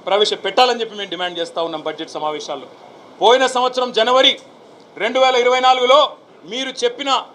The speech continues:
నలభై వేల కోట్ల పెట్టుబడులు దావోస్ నుంచి నలభై పైసలన్నా వచ్చినాయా?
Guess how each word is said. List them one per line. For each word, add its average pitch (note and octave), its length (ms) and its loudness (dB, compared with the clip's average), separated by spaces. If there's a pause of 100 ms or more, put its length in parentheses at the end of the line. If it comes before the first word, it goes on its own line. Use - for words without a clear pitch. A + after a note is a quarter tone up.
(280)
నలభై B3+ 300 2 (120)
వేల B3+ 120 0 (120)
కోట్ల C4 320 0
పెట్టుబడులు C4 400 -2 (100)
దావోస్ B3 380 4
నుంచి D4+ 200 -4 (540)
నలభై A3+ 280 0 (160)
పైసలన్నా A3 560 -4
వచ్చినాయా? F#3 440 -2